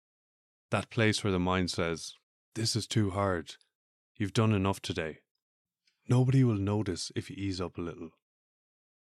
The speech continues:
Don't let that voice, the weakness monster, win.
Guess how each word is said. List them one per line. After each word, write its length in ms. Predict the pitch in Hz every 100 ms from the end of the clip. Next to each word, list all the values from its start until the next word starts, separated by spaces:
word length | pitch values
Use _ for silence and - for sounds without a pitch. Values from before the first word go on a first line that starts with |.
| _
Don't 260 | - 110 104
let 160 | 104
that 220 | - 98 -
voice, 440 | 95 85 - - _
the 80 | -
weakness 480 | 90 90 - 90 -
monster, 540 | 85 82 - - 78 _ _ _ _
win. 380 | 90 85 76